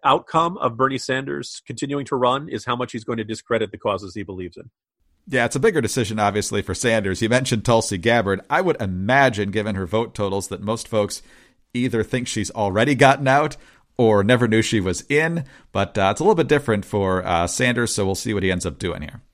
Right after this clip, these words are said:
Speaker 1: And again, you know, this is a, if, if there was no health crisis, you could all just kind of, you know, shrug this off and say, "Fine, go ahead, do others."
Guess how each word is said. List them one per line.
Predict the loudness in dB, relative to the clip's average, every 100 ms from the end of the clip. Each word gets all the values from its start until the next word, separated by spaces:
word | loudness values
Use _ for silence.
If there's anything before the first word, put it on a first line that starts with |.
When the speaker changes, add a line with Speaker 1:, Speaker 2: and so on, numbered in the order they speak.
| 0
Speaker 1:
And | 2
again, | 4 0 0
you | 0
know, |
this | 0 -4
is | 0
a, | 2 4 2
if, | -4 -6 -8 -2 -4 -2
if | -2
there | 0
was | 0 2
no | 2
health | 4 2 4
crisis, | 2 2 -2 -6
you | -2
could | 2
all | 2
just | 2 -2
kind | -4
of, | -2
you |
know, | -4
shrug | -4 0 0 0
this | -4 0
off | 0 0
and | -6
say, | -8
"Fine, | -6 -4 -4 -4
go | -8
ahead, | -8 -8
do | -10 -14
others." | -14